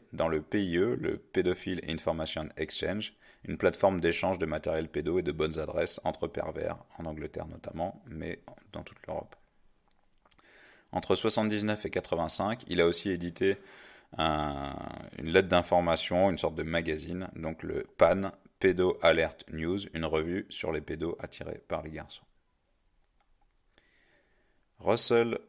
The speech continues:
Howard Tricker. Âgé de soixante et onze ans aujourd'hui, il a été enseignant de soixante-quatre à soixante-quatorze, condamné pour des agressions sexuelles en Angleterre. Puis il a fui aux Pays-Bas, où il a travaillé comme guide pour faire visiter Londres,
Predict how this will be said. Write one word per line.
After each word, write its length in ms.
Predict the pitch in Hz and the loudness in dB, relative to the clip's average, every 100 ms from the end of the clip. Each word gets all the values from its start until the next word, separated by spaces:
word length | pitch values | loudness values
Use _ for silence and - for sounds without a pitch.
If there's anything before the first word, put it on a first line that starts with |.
| - | 0
Howard 580 | 101 101 104 101 101 - - | 4 6 6 6 0 -8 -14
Tricker. 460 | - 110 - 64 - - _ _ _ _ _ - | -4 -4 0 -2 -4 -14 _ _ _ _ _ -6
Âgé 280 | 92 90 95 | -2 0 0
de 100 | 76 | -2
soixante 380 | - 82 82 85 | -4 -2 -2 0
et 60 | |
onze 200 | 85 82 | 0 2
ans 80 | 85 | 0
aujourd'hui, 520 | 85 92 95 113 120 - | 2 0 0 -4 -6 -6
il 140 | 87 | 0
a 80 | 85 | 2
été 180 | 80 80 | 2 -2
enseignant 540 | 82 - 92 92 104 | -2 0 0 0 0
de 100 | 98 | -2
soixante-quatre 580 | 92 90 92 87 101 98 | -6 -4 -4 -2 -2 -2
à 40 | |
soixante-quatorze, 800 | 92 - 90 85 78 85 90 104 - _ _ | -6 -4 -4 -4 0 4 4 2 -8 _ _
condamné 400 | - 101 90 85 | -4 0 2 0
pour 140 | 185 85 | 0 -2
des 160 | 82 | 0
agressions 320 | 82 80 80 80 | 0 -2 -4 -6
sexuelles 360 | 82 80 98 | -8 -6 -6
en 100 | 87 | -4
Angleterre. 460 | 82 78 78 - - _ _ _ _ - _ - | -4 -8 -10 -12 -14 _ _ _ _ -20 _ -10
Puis 200 | - 131 | 0 6
il 80 | |
a 60 | 110 | 6
fui 200 | - 110 | 6 0
aux 80 | 104 | 2
Pays-Bas, 600 | - 87 78 80 - - | 2 2 4 4 4 -4
où 100 | - | -4
il 100 | 90 | 0
a 60 | 82 | 0
travaillé 380 | - 76 76 87 | 0 0 2 2
comme 240 | 78 80 | 0 -2
guide 320 | 80 87 110 - | -6 -6 -8 -10
pour 140 | - 87 | -12 -6
faire 200 | - 82 | 0 0
visiter 340 | 82 82 - | -2 -6 -4
Londres, 380 | 78 78 92 104 | -2 -2 -4 -6